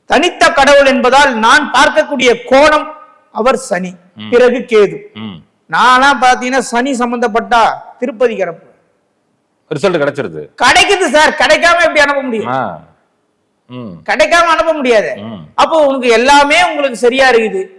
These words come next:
Speaker 1: உங்களுக்கு வேலை செய்யறவங்களா நீங்க சரியா வச்சிருக்கிறீங்க, போய் திருப்பதிக்கு போங்க. திருப்பதியில போய் நாலு, நீங்க மட்டும் போக கூடாது, நாலு பேரை போ-, இது வரைக்கும் திருப்பதிக்கே போகலன்னு ஏன் ஏங்கிட்டு இருப்பான் பாரு, நாலு பேர் பஸ் பார் செலவு போய் கூட்டுவாங்க.
Speaker 2: ம்.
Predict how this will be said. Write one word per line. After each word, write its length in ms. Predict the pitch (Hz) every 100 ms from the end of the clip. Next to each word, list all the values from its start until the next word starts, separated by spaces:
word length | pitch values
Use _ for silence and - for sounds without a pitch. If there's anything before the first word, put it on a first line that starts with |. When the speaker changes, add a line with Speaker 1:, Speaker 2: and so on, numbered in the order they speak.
| _ _ _ _ _ -
Speaker 1:
உங்களுக்கு 280 | 226 220 208
வேலை 240 | 233 311
செய்யறவங்களா 460 | 269 262 233 262 269
நீங்க 140 | 240
சரியா 240 | 226 226 233
வச்சிருக்கிறீங்க, 540 | 202 226 202 180 156 - _ _ _ _ _
போய் 180 | 247 254 202
திருப்பதிக்கு 720 | - 339 403 403 392 349 311 269
போங்க. 240 | 302 285 220 -
திருப்பதியில 560 | 330 330 - 294 277 254 208
போய் 200 | 294 277 226 - _ _ _
நாலு, 480 | 185 202 330 311 226
நீங்க 280 | 262 320
மட்டும் 260 | 311 294 294
போக 100 | 277
கூடாது, 200 | 254 233
நாலு 280 | 214 262 269
பேரை 200 | 240 294
போ-, 160 | 254 226
இது 140 | 233 254
வரைக்கும் 280 | 262 294 269
திருப்பதிக்கே 380 | 277 269 277 226
போகலன்னு 400 | 254 254 254 240
ஏன் 120 | 226
ஏங்கிட்டு 300 | 262 302 247
இருப்பான் 200 | 226 214
பாரு, 120 | 202
நாலு 260 | 208 254 247
பேர் 180 | 269 240
பஸ் 180 | 233 -
பார் 200 | 262 190
செலவு 160 | 226
போய் 140 | 214 202
கூட்டுவாங்க. 360 | 220 190 170
Speaker 2:
ம். 220 | 113 110